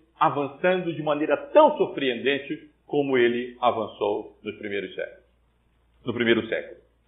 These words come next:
Na verdade, nós temos dois grandes instrumentos, eh, evangelísticos e missionários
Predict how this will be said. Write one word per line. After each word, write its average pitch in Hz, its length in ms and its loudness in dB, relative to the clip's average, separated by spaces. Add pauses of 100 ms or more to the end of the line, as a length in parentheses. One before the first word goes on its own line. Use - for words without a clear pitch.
(160)
Na 160 100 6
verdade, 180 420 4
nós 170 160 2
temos 180 260 0 (360)
dois 147 680 6
grandes 233 440 2
instrumentos, 175 1000 0 (680)
eh, 120 480 2
evangelísticos 175 920 0
e 165 60 -2
missionários 151 680 2